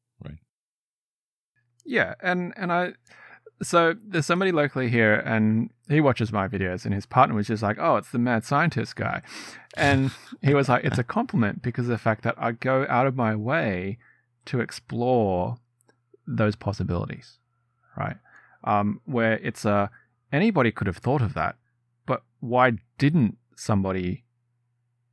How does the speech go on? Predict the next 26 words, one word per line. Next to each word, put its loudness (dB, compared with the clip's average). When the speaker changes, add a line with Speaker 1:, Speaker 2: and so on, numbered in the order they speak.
Speaker 2:
do 2
that -2
already? -6
Or -8
why 2
hasn't 0
this -6
been -2
done? -6
And 2
sometimes, 2
you -2
know, 4
I 2
might 0
do 2
something, 2
for 0
example, 2
when 2
I 4
did 0
the 0
conductive 2
glue, 0
uh, -2